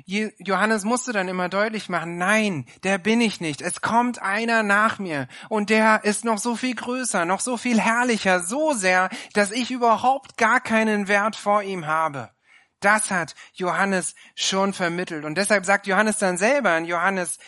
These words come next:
drei, Vers dreißig, als Jesus aufgetreten ist, sagt Johannes, „Er muss, ich muss abnehmen,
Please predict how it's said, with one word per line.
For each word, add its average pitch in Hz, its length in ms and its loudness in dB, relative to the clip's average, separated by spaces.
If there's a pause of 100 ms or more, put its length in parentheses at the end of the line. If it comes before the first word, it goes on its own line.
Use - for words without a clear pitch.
drei, 190 240 2
Vers 185 280 0
dreißig, 196 720 -2 (1500)
als 160 180 -2
Jesus 226 280 -4
aufgetreten 202 640 -4
ist, - 320 -14 (680)
sagt 147 240 -8
Johannes, 160 400 -4
„Er 175 200 0
muss, 196 440 -6 (400)
ich 202 220 -6
muss 208 180 -2
abnehmen, 143 580 -6